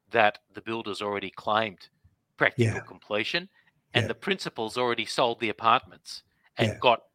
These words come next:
Speaker 1: got an O C, got a, uh, got a, um, occupation certificate for everything,
Speaker 2: Yeah.
Speaker 1: but they're still telling the subby your work's completely defective and it's not finished.
Speaker 2: Yeah, but surely that'd be like shooting in the fish in the barrel for you, or?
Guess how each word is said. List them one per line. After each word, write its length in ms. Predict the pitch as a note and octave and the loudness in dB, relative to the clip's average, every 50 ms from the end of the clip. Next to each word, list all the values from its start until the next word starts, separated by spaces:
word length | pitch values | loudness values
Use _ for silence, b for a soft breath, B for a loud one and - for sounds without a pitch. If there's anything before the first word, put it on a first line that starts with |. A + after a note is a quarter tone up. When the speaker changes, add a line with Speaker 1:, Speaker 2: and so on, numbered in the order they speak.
| _ - | _ 0
Speaker 1:
got 180 | - C3+ A#2+ A#2+ | 2 2 4 2
an 100 | A2+ G#2+ | 2 0
O 140 | G#2 G#2 G2+ | 0 -2 -2
C, 480 | - - - C3+ G#2+ G2 F#2 F2 _ _ _ _ _ _ _ _ _ _ _ - | -4 -4 -2 -2 -2 -2 -4 -10 _ _ _ _ _ _ _ _ _ _ _ -4
got 160 | C3 A2+ G#2 | -2 -2 -2
a, 160 | G2+ - - | -2 -4 -4
uh, 260 | G2+ G#2 G2 F#2+ G2+ G#2 - | -4 -4 -2 -4 -6 -8 -4
got 180 | - A2 G#2+ | 0 0 2
a, 300 | G#2 G2+ G2+ G2 G2 G2 | 4 4 4 4 4 4
um, 260 | F#2+ F#2+ F#2+ F2+ F#2 G2 | 4 2 2 0 -4 -8
occupation 600 | - G#2 - - A2+ - - G#2 G#2 G2+ - B2 | -6 -6 -6 -8 -10 -8 -4 -4 -4 -4 -4 -10
certificate 460 | G#2 - - - - G#2+ G#2+ G2 - - | -14 -16 -16 -14 -12 -12 -12 -12 -14 -14
for 180 | - - G2+ | -14 -10 -10
everything, 440 | F#2 F#2 G2 G2+ A2 B2+ E3+ B3+ B3+ _ _ _ _ _ _ _ _ _ - | -8 -6 -6 -4 -4 -4 -6 -6 -10 _ _ _ _ _ _ _ _ _ -2
Speaker 2:
Yeah. 100 | B2 A2 | 0 2
Speaker 1:
but 140 | A#2 A2 - | 2 2 2
they're 100 | C3 A2+ | 0 -4
still 320 | - - - E3+ D3 C3+ | -4 -2 -2 -2 -2 -2
telling 320 | - - D3+ B2+ A#2 A2+ A2 | -2 -2 -2 -2 -2 -2 -6
the 80 | G#2+ G2+ | -8 -6
subby 300 | - - C3 - A#2+ G#2 | -2 0 0 0 -2 -4
your 140 | G#2 G#2+ | -6 -6
work's 360 | G2+ A2 A#2 A2+ A2 - - - | -4 -2 0 0 0 -2 -6 -14
completely 460 | - - - - C3+ B2+ A2+ G#2 G2 | -14 -16 -14 -10 -10 -10 -8 -10 -12
defective 560 | - G#2+ - - A#2+ G#2+ - - A#2+ G#2 - | -12 -12 -10 -8 -8 -8 -8 -8 -10 -6 -4
and 100 | G#2 G2 | -4 -4
it's 200 | G2 - - - | -6 -8 -10 -12
not 180 | A2 G2 - - | -12 -14 -14 -16
finished. 480 | - G2+ F2+ F#2 - - - - - _ _ _ _ _ _ _ - | -18 -18 -18 -18 -18 -20 -20 -20 -20 _ _ _ _ _ _ _ -4
Speaker 2:
Yeah, 220 | B2+ A2+ G#2+ G2+ - B B B B | -2 -2 -2 -4 -6 B B B B
but 100 | - E3 | 6 6
surely 320 | - - B3 B3+ A3+ D#3+ C3 | 8 10 12 12 12 12 12
that'd 220 | B2 B2 B2 A2+ | 12 12 10 10
be 60 | A2+ | 6
like 180 | A2+ A2+ A2+ A2+ | 6 4 4 2
shooting 300 | - - D3 C3+ C#3 C#3 | 2 4 4 6 6 6
in 60 | C3+ B2+ | 4 2
the 40 | |
fish 320 | - - - - D#3+ D3 - | 0 -2 -4 -2 -2 0 0
in 80 | E3 | 0
the 60 | D3 C3 | 2 4
barrel 260 | C3+ C#3 D#3+ G#3 G#3 | 6 6 6 6 4
for 260 | - - G3+ A3 C4+ | 4 4 4 4 4
you, 180 | C#4+ D4+ C#4+ F3+ | 4 2 2 4
or? 400 | C#3+ C3+ C3 B2+ C3 B2+ - | 6 6 6 6 4 0 -4